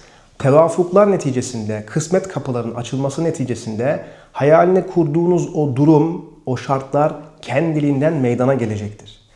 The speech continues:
Çünkü siz benim bahsettiğim süreci gerçek anlamda hayata geçirirseniz şahsiyet düzeyinde kendinizi değiştirmiş olacaksınız.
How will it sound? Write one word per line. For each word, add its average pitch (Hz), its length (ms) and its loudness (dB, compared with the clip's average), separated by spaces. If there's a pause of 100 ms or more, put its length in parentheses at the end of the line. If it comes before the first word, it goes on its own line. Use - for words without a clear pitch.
(240)
Çünkü 170 260 0
siz 196 440 -2 (360)
benim 151 280 4
bahsettiğim 156 540 0
süreci 113 540 -4 (200)
gerçek 127 340 0
anlamda 120 420 -2
hayata 120 280 -4
geçirirseniz 139 720 -4 (320)
şahsiyet 143 720 -6
düzeyinde 110 720 -2 (520)
kendinizi 123 760 -2
değiştirmiş 123 520 -4
olacaksınız. 117 680 -6